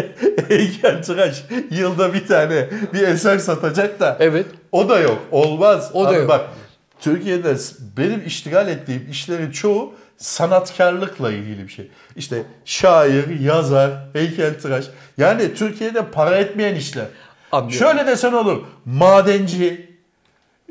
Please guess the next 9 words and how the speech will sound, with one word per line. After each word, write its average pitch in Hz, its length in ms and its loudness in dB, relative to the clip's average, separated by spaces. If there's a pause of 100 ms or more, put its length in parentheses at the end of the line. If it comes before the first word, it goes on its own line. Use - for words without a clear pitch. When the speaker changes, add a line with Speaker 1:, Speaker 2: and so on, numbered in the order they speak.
(140)
Speaker 1:
e, 160 120 -12
kapalı 196 400 2
çarşıda 175 480 0
kuyumcu 165 460 -4
falan. 160 240 0
Öyle 208 140 0
şeyler 240 280 -2
saysan 226 440 -2
anlayacağım. 277 580 0